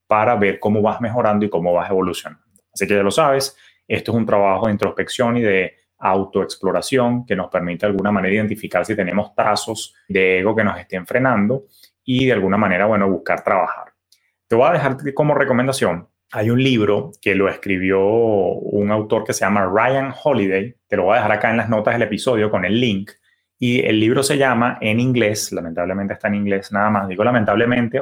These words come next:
debería dejar de decir lamentablemente, "Chico, tienes que ser bilingüe, joda, estudia inglés, carajo, ponte las pilas". Pero el libro está en inglés nada más. Y se llama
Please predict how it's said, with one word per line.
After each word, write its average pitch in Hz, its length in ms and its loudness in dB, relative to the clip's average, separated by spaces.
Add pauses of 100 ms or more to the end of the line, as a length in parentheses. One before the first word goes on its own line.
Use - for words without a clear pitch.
debería 101 460 0
dejar 110 280 0
de 135 60 -2
decir 107 200 -6
lamentablemente, 107 560 -4
"Chico, - 180 -8
tienes 135 160 -6
que 131 80 -14
ser 123 100 0
bilingüe, 117 380 -2 (180)
joda, 104 220 0
estudia 131 280 0
inglés, 117 280 2
carajo, 90 340 -2
ponte 110 200 -6
las 110 100 -10
pilas". 82 240 -4 (440)
Pero 156 160 2
el 165 60 4
libro 127 160 4
está 107 120 -2
en 95 60 0
inglés 85 240 -6
nada - 140 -12
más. - 220 -20
Y 127 120 -4
se - 140 -2
llama 117 500 0